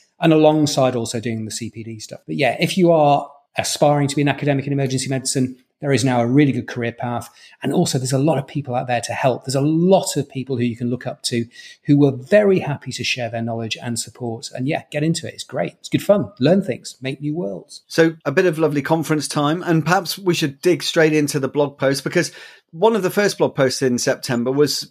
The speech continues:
Speaker 2: you talking about the top ten papers at a conference in Jeddah. But I'm guessing that sadly you didn't make it all the way to Saudi Ara-, Arabia this time.
Speaker 1: I did not. I have been to Jeddah in the past, and I've been to the, uh,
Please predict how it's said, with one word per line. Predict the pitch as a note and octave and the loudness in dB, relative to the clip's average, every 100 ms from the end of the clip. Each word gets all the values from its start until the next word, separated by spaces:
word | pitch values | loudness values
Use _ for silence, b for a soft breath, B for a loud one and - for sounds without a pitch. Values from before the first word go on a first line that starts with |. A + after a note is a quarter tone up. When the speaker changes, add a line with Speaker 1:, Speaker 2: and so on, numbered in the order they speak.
| F#3 | -14
Speaker 2:
you | G3+ F3+ | -8 -4
talking | F3+ F#3+ F3+ F3 D#3+ | 0 0 2 -2 -2
about | C#3+ E3 D#3+ E3 | -4 2 2 2
the | - E3+ | 0 0
top | D#3 G3 G#3 | 2 0 0
ten | - E3+ | 2 0
papers | D3+ F#3+ F#3 G#2+ B2+ - b - - | 2 0 0 -2 -4 -6 b -8 0
at | - | 0
a | |
conference | - G3+ F3+ E3+ | 2 0 0 0
in | F3+ | -2
Jeddah. | C#3 F#3+ F3 A2+ E2 _ _ - | 2 2 2 0 -4 _ _ -2
But | D#3 | 0
I'm | D#3+ | 0
guessing | D#3 F3+ - E3+ | 0 0 2 0
that | D#3 | 0
sadly | C#3 E3+ D#3 D#3+ | 0 0 0 0
you | |
didn't | D3 D#3 D#3 | 0 -2 0
make | D#3+ D#3 | 0 0
it | C3 | -2
all | B2+ | -2
the | A#2 | 0
way | A2 | 0
to | G2+ | 0
Saudi | - A2 G#2+ | -2 0 0
Ara-, | G#2 - | -4 -2
Arabia | A2+ G#2+ G2+ G2 | -2 0 -2 -4
this | F#2+ | -10
time. | - G2 F2+ F#2+ _ | -10 -10 -14 -18 _
Speaker 1:
I | - | 0
did | F#3 A#3+ A3+ | 0 0 2
not. | A3 A#3+ - - - | 4 4 2 -2 -4
I | D#3 | -2
have | C#3+ G3 | 0 2
been | G#3+ G#3 | 4 2
to | - | 4
Jeddah | F#3 D3+ | 2 2
in | C#3 | 0
the | |
past, | C3 C3 A2+ | 0 -4 -4
and | C3 | -6
I've | A#2 | -2
been | D#3 F3 | 0 0
to | - | 0
the, | C#3+ C3 B2 | -4 -4 -4
uh, | B2 | -6